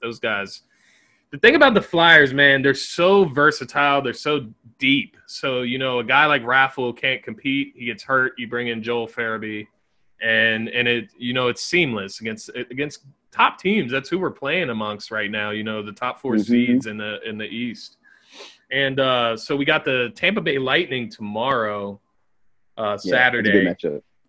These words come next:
Speaker 1: And, um, if we beat them, we're gonna get the number one seed, which, uh,
Speaker 2: <laughs>
Speaker 1: it's pretty interesting in its own, its own thing, because I was reading on the Philly Inquirer today, you know, that since two thousand six,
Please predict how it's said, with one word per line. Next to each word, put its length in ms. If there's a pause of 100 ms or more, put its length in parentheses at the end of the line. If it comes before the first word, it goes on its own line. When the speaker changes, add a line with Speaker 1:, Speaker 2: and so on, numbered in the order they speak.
(120)
Speaker 1:
And, 360
um, 600 (840)
if 120
we 100
beat 260
them, 240
we're 100
gonna 140
get 160
the 80
number 240
one 240
seed, 520 (100)
which, 280
uh, 440
Speaker 2:
<laughs> 80
Speaker 1:
it's 600
pretty 320
interesting 520
in 100
its 160
own, 400
its 160
own 180
thing, 360
because 260
I 60
was 180
reading 300
on 180
the 320
Philly 280
Inquirer 600
today, 440
you 140
know, 340 (560)
that 280
since 380
two 200
thousand 380
six, 760